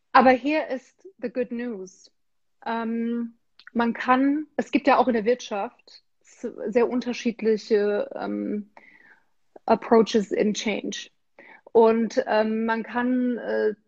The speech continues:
top-down, ja, einer gibt den Ton an und alle unten machen, oder wir gehen bottom-up.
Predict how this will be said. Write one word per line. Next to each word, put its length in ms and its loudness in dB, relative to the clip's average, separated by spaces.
top-down, 960 -2
ja, 320 4
einer 460 -6
gibt 240 -14
den 160 -10
Ton 340 -6
an 280 -8
und 120 -8
alle 220 2
unten 400 -4
machen, 400 -6
oder 360 6
wir 100 2
gehen 500 -6
bottom-up. 720 -2